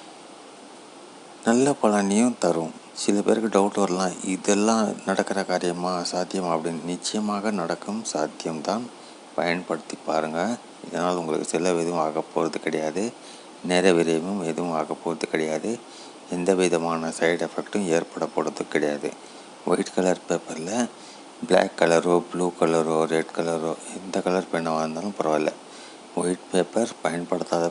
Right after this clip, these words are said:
பேப்பராக இருக்கணும். அதில் நாங்கள் கொடுத்துருக்குற இந்த இடத்த நாங்கள் சொல்கிற மாதிரி வரைஞ்சிக்கோங்க. வரைஞ்சி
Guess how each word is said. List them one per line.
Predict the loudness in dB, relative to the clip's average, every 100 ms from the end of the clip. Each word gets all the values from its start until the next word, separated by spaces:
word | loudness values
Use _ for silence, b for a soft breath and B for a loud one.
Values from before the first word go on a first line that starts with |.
| 0
பேப்பராக | -2 0 2 2
இருக்கணும். | 0 -6 -2 -2 -4 -14 B B B B B -14 -8
அதில் | -6 -2 0
நாங்கள் | 2 2 0 0
கொடுத்துருக்குற | -2 -2 -2 0
இந்த | 2 0
இடத்த | -2 -4
நாங்கள் | -2 -2 -4
சொல்கிற | -4 0 0
மாதிரி | 0 -2 0
வரைஞ்சிக்கோங்க. | 2 2 0 -6 -4 -4 -4 -4 -6 -12 B B -18 -14 -6
வரைஞ்சி | -4 0 0 0